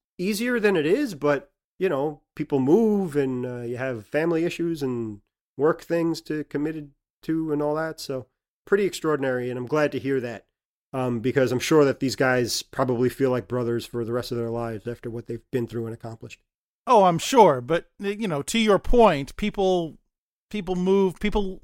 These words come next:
Speaker 2: I, I mean, these guys came from all different parts of the country. You know, it's not like they all grew up in the same neighborhood together. So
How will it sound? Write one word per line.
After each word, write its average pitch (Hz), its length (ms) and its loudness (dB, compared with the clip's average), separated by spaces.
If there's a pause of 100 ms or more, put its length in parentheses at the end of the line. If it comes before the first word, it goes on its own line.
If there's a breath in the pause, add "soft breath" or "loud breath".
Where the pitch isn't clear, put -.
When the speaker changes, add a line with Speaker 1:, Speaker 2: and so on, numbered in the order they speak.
Speaker 2:
I, 180 540 -12
I 190 60 -6
mean, 175 320 -4 (640)
these 226 300 0
guys 233 320 4
came 226 500 2
from 160 440 -4 (320)
all 208 240 6
different 180 320 0
parts 190 240 4
of 165 60 -4
the 151 60 -4
country. 180 500 0
You 120 100 -8
know, 170 200 2
it's - 140 -6
not 196 180 2
like 190 280 2
they 190 180 2
all 180 300 4
grew 160 340 4
up 202 180 8
in 180 80 0
the 170 60 -4
same 185 280 0
neighborhood 170 460 0
together. 98 380 -12
So 165 340 -2